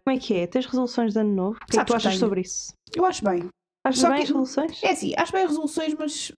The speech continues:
Speaker 2: eu percebo que as pessoas desmoreçam ao longo do ano, sabes?
Speaker 1: Uhum.
Speaker 2: Porque toda a gente começa com bué entusiasmo e há um ano novo e depois chega a fevereiro. É um
Speaker 1: Malta.
Speaker 2: problema.
Speaker 1: <laughs>
Speaker 2: Percebes?
Speaker 1: É que é assim,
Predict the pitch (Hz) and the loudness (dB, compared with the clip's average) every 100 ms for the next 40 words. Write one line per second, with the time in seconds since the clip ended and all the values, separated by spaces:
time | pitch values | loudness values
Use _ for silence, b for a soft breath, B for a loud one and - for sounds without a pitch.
0 | _ 277 254 - 294 277 277 - - - | _ -2 0 0 2 2 -2 -8 -6 -2
1 | 262 - 294 240 247 254 254 247 254 247 | -2 0 0 0 -2 0 0 0 -2 -2
2 | 240 240 220 226 202 185 196 185 202 190 | -6 -4 0 2 0 0 -2 -2 0 0
3 | 185 - 285 269 269 277 269 262 262 254 | 0 2 2 2 2 2 2 2 0 0
4 | 233 247 247 240 226 - 220 220 220 208 | 2 2 0 -2 -6 -2 0 2 2 2
5 | 220 254 269 311 277 254 294 294 269 220 | 0 2 2 4 4 4 4 4 2 0
6 | 214 202 - _ _ _ _ _ _ _ | 0 0 -6 _ _ _ _ _ _ _
7 | - - 277 285 262 262 254 262 208 190 | -6 0 2 2 0 0 0 0 0 -2
8 | - - _ _ - _ _ _ - 220 | -10 -20 _ _ -18 _ _ _ -2 -2
9 | 233 254 233 220 196 196 214 - 208 - | 0 0 2 2 2 0 -2 -4 -4 -8
10 | _ _ _ - - - - 262 330 359 | _ _ _ -10 -6 0 2 2 2 2
11 | 302 - 214 | 2 0 2